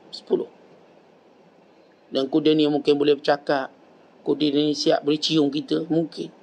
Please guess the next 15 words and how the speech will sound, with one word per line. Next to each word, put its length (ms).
Kuda 280
daripada 240
permata, 640
zamrud, 520
sekian-sekian 680
permata. 440
Yang 240
disebut 280
dalam 300
hadis 340
tentang 400
bagaimana 320
sifat 320
syurga, 480
sifat 420